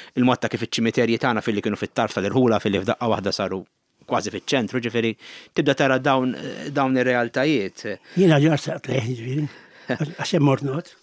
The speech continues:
Speaker 1: Em, <laughs> r-, r-, rrid insaqsik ukoll, em,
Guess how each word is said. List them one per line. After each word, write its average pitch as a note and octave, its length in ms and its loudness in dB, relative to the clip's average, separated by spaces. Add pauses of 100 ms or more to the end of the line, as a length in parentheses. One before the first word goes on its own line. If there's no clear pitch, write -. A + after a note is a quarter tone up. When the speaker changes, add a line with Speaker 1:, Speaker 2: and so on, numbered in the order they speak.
(560)
Speaker 1:
Em, A2+ 440 0
<laughs> - 640 -6 (680)
r-, - 460 4
r-, F3 320 4
rrid C4+ 240 4
insaqsik - 400 -2
ukoll, G#2 460 -2 (100)
em, B2 540 2